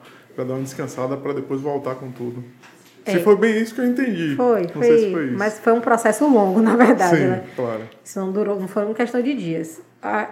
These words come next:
Speaker 2: é, com, a pandemia trouxe uma urgência, né?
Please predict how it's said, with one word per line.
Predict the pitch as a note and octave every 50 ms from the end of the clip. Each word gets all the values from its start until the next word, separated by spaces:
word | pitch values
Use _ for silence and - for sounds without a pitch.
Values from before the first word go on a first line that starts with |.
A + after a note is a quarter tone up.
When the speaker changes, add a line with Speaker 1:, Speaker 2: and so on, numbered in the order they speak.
| -
Speaker 2:
é, | - G3
com, | G#3 - - B3+ -
a | - B3 B3+ C#4 C#4+ C#4
pandemia | - - A#3 A3 G#3+ G3+ F#3+ G3
trouxe | F#3+ G#3 G#3+ G#3 - A#3
uma | A3 C4
urgência, | C4+ A#3 G#3 D3+ D3+ C#3+ C#3 C#3 - - D#3
né? | D#3 D#3 -